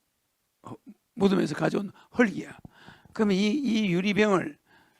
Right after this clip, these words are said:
진흙밭에다 굴리면은 진흙이 여기 묻을까, 안 묻을까? 묻죠? 묻을까, 안 묻을까? 묻겠죠?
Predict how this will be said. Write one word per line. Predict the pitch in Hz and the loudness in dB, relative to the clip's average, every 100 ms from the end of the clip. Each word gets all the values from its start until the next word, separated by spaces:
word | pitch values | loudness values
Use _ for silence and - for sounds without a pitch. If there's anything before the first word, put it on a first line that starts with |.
| - | -8
진흙밭에다 | - 190 220 208 196 180 175 | 0 2 6 4 4 6 6
굴리면은 | - 165 180 202 170 139 135 _ _ _ _ _ _ _ _ _ _ _ _ _ _ - | 6 2 2 6 4 4 -8 _ _ _ _ _ _ _ _ _ _ _ _ _ _ -6
진흙이 | - 185 208 214 202 | 4 8 8 8 8
여기 | 190 190 | 8 6
묻을까, | 175 240 - | 4 2 2
안 | 170 | 0
묻을까? | 143 160 143 - _ _ _ _ _ _ _ _ _ _ _ _ _ _ _ _ _ _ _ _ _ | 0 -6 -10 -16 _ _ _ _ _ _ _ _ _ _ _ _ _ _ _ _ _ _ _ _ _
묻죠? | 214 233 233 233 427 _ _ _ _ _ _ _ _ _ _ _ _ _ _ _ - | 2 4 8 6 4 _ _ _ _ _ _ _ _ _ _ _ _ _ _ _ 0
묻을까, | 202 233 262 202 | 6 8 12 12
안 | |
묻을까? | 175 160 151 143 - _ _ _ - - - - _ _ _ - | 12 8 6 -2 -6 _ _ _ -20 -20 -20 -20 _ _ _ 2
묻겠죠? | 185 202 190 208 240 | 10 12 12 12 10